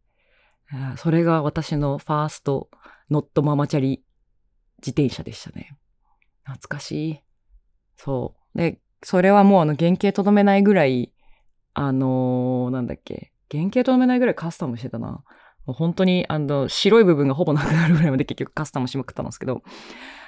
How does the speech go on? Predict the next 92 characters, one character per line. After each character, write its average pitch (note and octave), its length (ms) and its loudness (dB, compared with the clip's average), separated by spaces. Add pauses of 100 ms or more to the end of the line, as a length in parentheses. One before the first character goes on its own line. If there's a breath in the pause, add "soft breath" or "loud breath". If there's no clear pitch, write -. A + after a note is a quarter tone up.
(100)
で、 G3 80 4
し - 80 -2
か A3 80 6
も F3 80 6
そ F#3 80 2
れ F3+ 60 4
は F3+ 40 0
最 F#3 160 2
終 F#3 100 0
的 F3+ 200 -2
に F#3 100 4
あ F3 80 6
の、 F3 240 2 (160 soft breath)
ま E3+ 120 4
あ D#3 60 4
ね、 D#3 240 4
流 E3+ 60 4
行 F#3+ 80 6
っ B3 80 2
て G3+ 120 0
た E3 100 2
か D3 100 0
ら C#3 80 2
っ - 60 -4
て - 80 -4
い - 20 0
う - 20 0
の C#3 40 2
も B2+ 100 2
あ C#3 60 0
る C#3 80 -4
と - 100 -6
思 C3+ 80 0
う C3+ 60 0
ん - 20 -2
で B2 40 -6
す - 20 -10
け C#3 80 -2
ど、 C3+ 100 0
ま C#3 80 0
あ、 - 20 0
あ - 20 0
の、 C#3 60 2
見 G3 160 10
事 G3+ 140 6
に C3+ 80 2
パ C3+ 120 -2
ク C3+ 60 -2
ら B2 60 0
れ B2 60 -4
ま B2 100 -4
し - 60 -14
た。 - 100 -12 (460 loud breath)
は - 460 -10
い。 - 180 -20 (200)
だ F2+ 520 -10
ー、 - 40 -12
き - 100 -16
つ - 60 -20
か - 60 -8
っ - 40 -10
た - 120 -8
な、 C#3+ 120 -4
あ D3+ 40 -4
れ。 D3 180 -8 (280 loud breath)
あ E3+ 100 -2
の A3+ 80 4
ね、 E3+ 120 4
鍵 G#3 280 4
ロ C4 100 6
ッ - 20 4
ク G#3 180 2
か - 100 2
け E3+ 100 -2
て E3 100 -2
た、 D3 160 -2
二 A#3 180 0
つ A#3 80 -4
か C4+ 80 2
け G3+ 80 -2
て - 60 -14
た - 80 -8
ん B2+ 40 -8
で C3 40 -12
す - 60 -16
け - 40 -12
ど B2+ 60 -8
ね、 C3 100 -8
や C3+ 60 -8
っ C3+ 40 -14
ぱ - 120 -10
ね、 A#2 300 -8